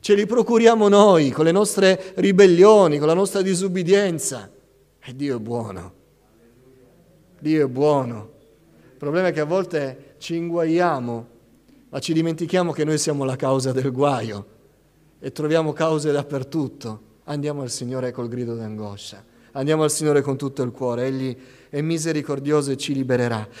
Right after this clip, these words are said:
Qui la parola è diversa. Noi lo traduciamo ancora in italiano, gridarono al Signore, ma è più forte, è ancora più disperato.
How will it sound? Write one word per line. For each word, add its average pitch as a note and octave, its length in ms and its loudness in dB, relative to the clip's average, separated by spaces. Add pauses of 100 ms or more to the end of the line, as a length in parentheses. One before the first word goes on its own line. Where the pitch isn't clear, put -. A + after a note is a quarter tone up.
(100)
Qui C4 140 4
la A#3 100 6
parola G#3+ 280 4
è F#3 60 4
diversa. D#3+ 540 -2
Noi F#3+ 140 0
lo F#3+ 80 0
traduciamo E3+ 500 -4
ancora F3 260 -6
in E3+ 60 -6
italiano, E3 400 -4
gridarono G#3 600 2
al F#3 100 0
Signore, E3 640 -4 (180)
ma G#3 120 4
è A3 80 4
più A3+ 180 0
forte, G3+ 520 4
è - 20 4
ancora A#3+ 320 2
più D4 140 -2
disperato. A3 760 -2